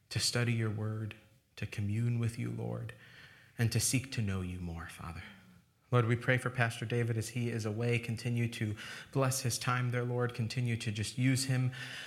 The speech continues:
Protect him with your health, Father God, your strength, your mercy, your wisdom, your discernment, all that he needs to do what you have him doing while he is there, Lord, and be preparing the hearts and minds and souls of those hearing, Lord, and making sure that each soul that you need there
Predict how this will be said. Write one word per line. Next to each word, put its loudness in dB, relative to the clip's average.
Protect 2
him 2
with 2
your 0
health, 2
Father 0
God, 0
your 0
strength, 0
your -2
mercy, 0
your -2
wisdom, 4
your 2
discernment, 4
all 6
that 2
he 2
needs 0
to -4
do 2
what -4
you 0
have 0
him -2
doing -4
while -6
he -6
is -6
there, -2
Lord, -2
and -4
be -6
preparing 0
the -2
hearts -6
and -8
minds -4
and -6
souls 0
of -4
those 2
hearing, 6
Lord, 0
and -2
making 2
sure -2
that -4
each 6
soul 4
that -2
you 4
need 4
there 4